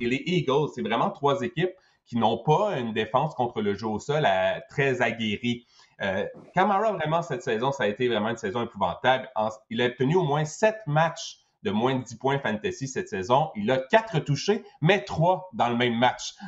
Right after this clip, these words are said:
Donc, <laughs> euh, il a vraiment ce qu'on appelle mettre tous nos œufs dans le même panier, comme on dit. Son rôle a été vraiment réduit en situation de passe, ce qui faisait de lui un receveur prisé et dominant par le passé. Son rôle a été réduit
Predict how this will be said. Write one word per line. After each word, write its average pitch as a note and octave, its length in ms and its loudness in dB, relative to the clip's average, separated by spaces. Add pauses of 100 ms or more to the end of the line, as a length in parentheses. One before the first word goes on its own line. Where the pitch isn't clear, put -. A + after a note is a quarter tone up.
Donc, F#3 400 2 (180)
<laughs> - 160 -10
euh, E3 80 8 (320)
il A3+ 180 0
a F3+ 60 4
vraiment F3 400 2 (280)
ce - 120 -20
qu'on C4 140 8
appelle A3+ 280 0
mettre G3 360 -2
tous G#3 120 -2
nos E3+ 280 2
œufs F3 40 0
dans E3 120 2
le C#3 40 -2
même C#3 180 -2
panier, A#2+ 420 0
comme A#2 160 2
on G#2 140 2
dit. G#2+ 200 -4 (180)
Son E3+ 220 4
rôle G3+ 220 0
a E3 100 0
été E3 400 -2
vraiment D3+ 440 2
réduit C#3+ 680 0
en A2+ 140 0
situation B2 520 -2
de G#2 60 -4
passe, C3 380 2
ce - 40 -12
qui - 180 -20
faisait A#2+ 280 -2
de A2 100 -4
lui C3+ 200 0
un A2+ 80 0
receveur G#2+ 420 -2
prisé B2+ 600 -4 (200)
et G2+ 120 -8
dominant B2+ 460 2
par F#2+ 180 -2
le G2 120 -4
passé. G2+ 540 0 (140)
Son G#2 200 0
rôle D3 220 2
a A#2 60 0
été C3+ 240 -2
réduit C3 580 -2